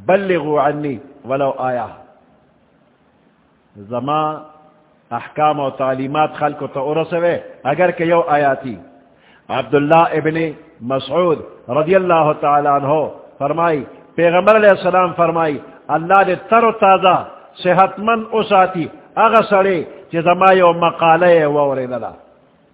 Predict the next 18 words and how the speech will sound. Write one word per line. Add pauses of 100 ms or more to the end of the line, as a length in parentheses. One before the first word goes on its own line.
(180)
یو
خبره
یې
واورېده، (420)
بیا
یاد (140)
کړله (300)
او (200)
امت (100)
ته
ورسوله. (380)
ځکه
چې (160)
ډیر (280)
اکثر (100)
اوقاتو
کې (360)
داسې